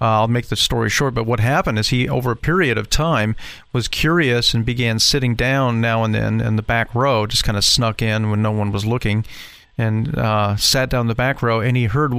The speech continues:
one point a lady, uh, who was preaching that day, a guest lecturer, guest preacher, a lady said, "Well, you know, many of you students are at the college of your choice, many of you professors are world leaders, you know, you know more than anybody in the world about your field of study,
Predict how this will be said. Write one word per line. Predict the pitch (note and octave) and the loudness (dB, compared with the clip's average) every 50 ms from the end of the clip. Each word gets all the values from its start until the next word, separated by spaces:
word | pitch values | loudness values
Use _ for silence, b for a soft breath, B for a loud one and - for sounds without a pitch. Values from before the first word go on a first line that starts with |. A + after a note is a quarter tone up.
| A#2 A2 | -2 0
one | A2+ C#3 E3 F3+ | 0 0 0 0
point | - - B2 A2+ A2+ A2 | 0 0 0 0 0 0
a | G#2+ A2+ | -2 0
lady, | A2+ A2+ B2+ D3 E3+ D#3 B2+ A2+ A2 A2 B B B B B B B B - | 0 0 0 0 2 2 2 0 0 0 B B B B B B B B -2
uh, | A#2 | 0
who | G#2 A2 | 0 2
was | A#2+ A#2 A2 - | 0 0 -2 -2
preaching | - - C#3+ - - C3+ A2+ A2 | 0 0 0 2 0 0 0 0
that | G#2+ G#2+ G2+ G#2+ | 0 -2 -2 -2
day, | G#2+ G#2 G2+ G#2 G#2 G#2+ | 0 0 0 0 0 0
a | G#2 G#2+ | 0 0
guest | G#2+ A2+ A#2 A2+ - - | 0 -2 -2 -2 0 0
lecturer, | A#2+ B2+ B2+ - - - G2+ G2+ G#2+ B B B B B B B B - | 0 0 0 -2 -2 -2 0 -2 -2 B B B B B B B B -6
guest | A#2+ A#2 - - - | -4 -2 0 -2 -2
preacher, | - - C#3+ B2+ - - A2 G#2+ | -2 -4 -2 0 0 0 0 0
a | G#2 A2 | 0 -2
lady | A#2 B2 C3+ C3+ C3 B2 | 0 0 0 0 0 0
said, | - - B2 A#2 A2 | 0 0 0 0 0
"Well, | A#2+ | 0
you | C3+ D#3 | 0 2
know, | F#3 G#3 G#3 G3 F3+ | 2 2 2 0 0
many | D#3 D3 D#3 F3 F#3+ G3 | 0 0 0 2 2 2
of | F#3 D#3 | 2 2
you | D#3+ D3+ | 2 2
students | - - E3 D#3+ D#3 D3+ C#3+ - | 2 2 2 0 0 0 0 0
are | B2 A#2+ | 0 0
at | A#2 A2+ | 0 0
the | - A2+ | -2 -4
college | - - C3 C3 C3+ C#3 B2+ B2 | -2 0 0 2 2 2 0 0
of | A2+ | -2
your | B2+ - | -2 -2
choice, | - - D3 C3+ C3 B2+ - - | -2 0 0 0 0 0 0 -2
many | B2 A#2+ B2 | -2 0 0
of | B2 A#2 | 0 0
you | A#2 A2+ | -2 -2
professors | - B2 A2+ - B2+ B2+ A#2+ - - B2+ B2 - - | -2 -4 -2 -2 -2 -2 0 0 0 0 0 0 0
are | G#2 G2+ G#2 G#2+ G#2+ B2 B2+ - - | 0 0 0 -2 -4 -6 -12 -12 -4
world | - C#3+ D3+ C3+ | -2 -2 0 0
leaders, | C3 C3+ C3+ C3 B2 B2+ B2 A#2+ | 0 0 0 0 0 0 0 0
you | B2+ A#2 | 0 0
know, | A2 G#2+ | 0 0
you | A2 A2+ A#2 | 0 0 0
know | A#2 A#2 A#2+ | 0 0 0
more | A#2 A#2 A#2+ A#2+ | 0 0 -2 -2
than | A2 A2 | -2 0
anybody | A2+ A#2+ B2+ B2+ A2+ B2 A#2+ A2+ A2+ | 0 0 0 0 0 0 0 0 0
in | A2+ G#2+ A2 | 0 0 0
the | A2 | 0
world | A2+ A#2+ A#2 A2 | 0 0 0 -2
about | G#2+ A2+ A2 A2 A2 - B B B B B B | 0 0 0 0 -2 -4 B B B B B B
your | B2 B2 A#2+ | -2 0 0
field | G#2+ - - - D3 C#3 A#2+ B2 | 0 0 -2 0 0 0 0 0
of | A#2+ | -2
study, | - - B2 A#2 A#2 A#2 A#2 A#2 A2+ | -2 -2 0 0 0 0 0 -2 -4